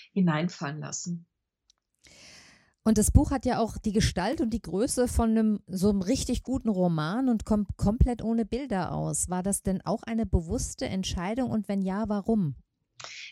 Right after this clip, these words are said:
Speaker 1: Nein, das war natürlich eigentlich keine bewusste Entscheidung, sondern eher Zufall, der sich aber als ein wirklich glücklicher erwiesen hat. Also Zufall, weil eigentlich hatten wir die Idee, ähm, dass es Fotos haben sollte, wobei natürlich das Geld für teure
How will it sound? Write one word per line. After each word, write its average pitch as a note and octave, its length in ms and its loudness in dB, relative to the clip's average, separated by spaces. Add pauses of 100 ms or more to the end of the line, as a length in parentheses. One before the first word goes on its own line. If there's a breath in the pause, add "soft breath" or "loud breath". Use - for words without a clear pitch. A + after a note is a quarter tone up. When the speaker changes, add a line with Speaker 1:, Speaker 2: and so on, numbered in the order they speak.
(100)
Speaker 1:
Nein, F#3+ 280 0
das - 200 -6
war G3+ 100 -8
natürlich G#3 500 -10
eigentlich G3+ 440 -10
keine G#3+ 340 -6
bewusste F3+ 520 -10
Entscheidung, F#3+ 640 -4 (260 loud breath)
sondern G#3 440 -4
eher G3 280 -8
Zufall, F#3+ 680 -8 (260 soft breath)
der G3+ 160 -2
sich G#3 240 -10
aber G3+ 200 -8
als F#3+ 200 -10
ein G3 200 -8
wirklich G3+ 340 -12
glücklicher G3+ 540 -6
erwiesen F#3 640 -6
hat. D#3+ 220 -2 (380 loud breath)
Also F#3+ 200 -6
Zufall, A#3 420 -6
weil F#3+ 240 -8
eigentlich G#3 520 -8
hatten A3 300 -10
wir F#3+ 140 -8
die E3+ 180 -16
Idee, F3 500 -4
ähm, F3 320 -6 (180)
dass E3+ 200 -6
es F3+ 180 -12
Fotos F3+ 380 -12
haben F3 260 -8
sollte, E3+ 440 -4
wobei F3 300 -4
natürlich F#3 500 -6
das - 240 -18
Geld E3 360 -6
für - 180 -10
teure F3+ 560 -6